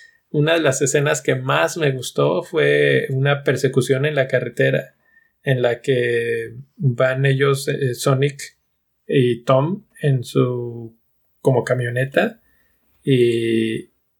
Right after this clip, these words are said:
los va persiguiendo, eh, Robotnik en un tanque, pero es un tanque controlado robot, ah, control remoto y lo van destruyendo y sale otro mini tanque y destruyen el mini tanque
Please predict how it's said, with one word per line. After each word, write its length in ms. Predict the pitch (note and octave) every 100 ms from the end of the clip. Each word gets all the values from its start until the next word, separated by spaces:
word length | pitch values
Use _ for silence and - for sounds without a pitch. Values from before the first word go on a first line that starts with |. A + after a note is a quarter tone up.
| _ _ _ -
los 280 | D3+ B2+ C#3
va 140 | C3+
persiguiendo, 960 | E3+ C#3+ C#3 B2+ B2+ B2+ C#3 D#3 - _ -
eh, 480 | C3+ B2+ B2+ B2 B2 C3
Robotnik 520 | C3+ C3 C3+ D3+ D3
en 140 | C3+
un 100 | B2
tanque, 540 | - C#3+ C3+ A#2+ - _ _ _ _
pero 200 | - B2+
es 100 | B2
un 240 | C#3+ C3+ C#3
tanque 460 | C#3+ C3 - D3 C#3+
controlado 520 | C3+ A#2+ B2 B2 C#3
robot, 420 | C3+ B2+ B2+ -
ah, 320 | C#3 C3 B2 B2+
control 420 | C3+ C3 C3 C3
remoto 640 | C#3+ C#3 C3 - E2 - _ - - _ _ _ -
y 260 | D3 B2+
lo 140 | B2 C3
van 160 | C#3
destruyendo 800 | C#3+ C#3+ E3 C#3 C#3 C#3 D#3+ F#3+ -
y 100 | B2+
sale 300 | C3 B2+ C3+
otro 260 | C3 C#3+
mini 280 | C#3+ C3+ B2
tanque 400 | C#3 C3+ C3 B2+
y 200 | C#3 C3+
destruyen 460 | C3 - - D#3 E3
el 100 | D3+
mini 200 | C#3+ C3+
tanque 360 | D3 D3+ -